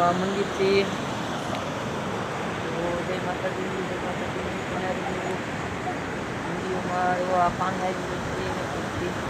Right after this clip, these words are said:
આ બાજુ પણ પાણી આવી ગયું છે. તો આ બાજુ આ મંદિરમાં આવ્યું છે, તો બહુ અહીંથી દૂર છે. આ તરફ પાણી,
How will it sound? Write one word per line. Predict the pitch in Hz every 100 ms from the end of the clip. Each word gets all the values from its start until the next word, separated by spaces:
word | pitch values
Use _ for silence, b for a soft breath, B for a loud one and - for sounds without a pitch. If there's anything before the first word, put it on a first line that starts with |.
| - - - - - -
આ | 180
બાજુ | 185 185 - -
પણ | - 180
પાણી | 175 185 190
આવી | 185 175 190
ગયું | 185 185 180
છે. | 185 185 180
તો | 180 180
આ | 175
બાજુ | 180 180 180
આ | 175
મંદિરમાં | 180 180 175 - 185
આવ્યું | 185 185 185
છે, | 185 185 180
તો | 180
બહુ | 175 190
અહીંથી | 185 185 180
દૂર | 175 214 190
છે. | 190 180 - - - - - - - - 170 170 170 170 170
આ | 170 180
તરફ | 175 190 185
પાણી, | - 190 185 185